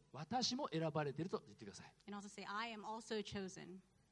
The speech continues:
Speaker 1: 何がヨハネを劇的に変えたのか。第一はイエスに選ばれたこと。
Speaker 2: So what transformed John the First was that he was chosen by Jesus.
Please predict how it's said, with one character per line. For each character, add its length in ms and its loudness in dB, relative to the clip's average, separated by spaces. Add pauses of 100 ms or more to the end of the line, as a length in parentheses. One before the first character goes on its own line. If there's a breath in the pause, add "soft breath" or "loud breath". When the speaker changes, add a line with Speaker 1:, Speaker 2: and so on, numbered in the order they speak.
(760 soft breath)
Speaker 1:
何 280 12
が 80 12
ヨ 160 12
ハ 100 12
ネ 80 12
を 60 12
劇 200 6
的 120 4
に 120 8
変 120 10
え 60 10
た 100 8
の 120 8
か。 300 10
第 200 12
一 120 4
は 80 10
イ 100 12
エ 60 12
ス 140 4
に 120 6
選 140 10
ば 140 10
れ 60 6
た 120 -4
こ 80 -2
と。 160 -10 (240)
Speaker 2:
So 160 6
what 180 8
transformed 640 4
John 260 8
the 60 4
First 380 4
was 140 4
that 200 6
he 120 -4
was 160 2
chosen 480 2
by 120 4
Jesus. 600 -2